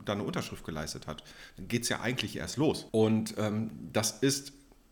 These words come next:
mit Kanban, glaub ich, extrem gut nachzuvollziehen. Und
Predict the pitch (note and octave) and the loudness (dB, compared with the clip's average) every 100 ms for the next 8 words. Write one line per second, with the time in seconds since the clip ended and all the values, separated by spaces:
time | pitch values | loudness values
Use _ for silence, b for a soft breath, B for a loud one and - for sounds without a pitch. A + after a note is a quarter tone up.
0 | _ _ _ A2 A2+ - C#3+ D#3+ B2+ A2+ | _ _ _ 0 0 2 4 6 6 6
1 | A2+ A2+ A2+ - A2 - - C3 B2+ A2+ | 6 6 2 -2 -2 -2 4 4 4 4
2 | A#2 A2+ G#2+ G2+ - E2+ F2+ F2 - F2 | 2 4 4 4 -2 -4 0 0 0 0
3 | E2 F2 - A#2 A2+ A#2 A2+ | 0 0 2 8 10 12 8